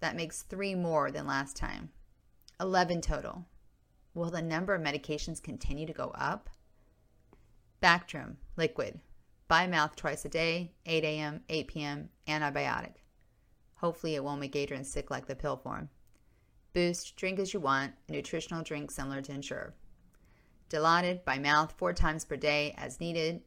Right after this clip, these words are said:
eight A M, two P M, eight P M, two A M, painkiller. Tylenol three sure didn't work. Low overall, tab, by mouth once a day, eight A M, birth control.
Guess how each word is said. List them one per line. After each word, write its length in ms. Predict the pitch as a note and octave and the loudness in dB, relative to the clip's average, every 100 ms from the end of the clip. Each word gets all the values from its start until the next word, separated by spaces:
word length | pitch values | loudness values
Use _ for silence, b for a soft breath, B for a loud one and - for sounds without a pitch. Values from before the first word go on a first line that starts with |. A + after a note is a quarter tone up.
| - | -2
eight 180 | E3+ D#3+ | 0 2
A 160 | D#3 | 2
M, 180 | D3+ D3+ | 0 -4
two 220 | - D#3 | -4 -6
P 180 | C#3+ D3+ | -6 -4
M, 200 | C#3+ C#3 | -4 -4
eight 200 | D3 D3 | -4 -4
P 120 | - | -4
M, 160 | C3+ C#3+ | -6 -6
two 220 | - F#3+ | -6 -2
A 160 | F3 D#3+ | 0 0
M, 200 | D3+ D#3+ _ | -2 -6 _
painkiller. 540 | - C#3+ C#3 C3+ - - - - - _ _ - - - | -8 -6 -6 -8 -8 -12 -20 -20 -20 _ _ -20 -20 -6
Tylenol 480 | D3+ C#3+ C3+ B2 C3 | -2 0 0 -2 -2
three 220 | D#3 C#3 | -4 -4
sure 200 | - C3+ | -4 -6
didn't 220 | B2 A#2 | -6 -6
work. 320 | A#2 B2 C#3 - - b b b b b b b | -6 -8 -8 -14 -20 b b b b b b b
Low 120 | C#3+ | 8
overall, 640 | D3 E3+ F#3 F3+ F3+ F3 E3+ - | 8 8 6 2 2 2 -4 -2
tab, 460 | - G3 F#3+ F#3+ F#3 B B | 6 8 10 8 2 B B
by 140 | C#3 D#3 | 0 2
mouth 320 | D#3 D3 D3+ - | 4 4 2 -4
once 220 | C3+ C3+ | -6 -4
a 40 | |
day, 420 | C#3+ C#3 C3+ D3 - - - | 0 2 0 -2 -10 -16 -2
eight 160 | D3+ | 0
A 120 | C#3+ C3+ | 0 -2
M, 240 | B2+ C#3 - - _ | -4 -8 -14 -20 _
birth 220 | - - - | -10 -10 -8
control. 400 | D#3+ - - | -10 -8 -8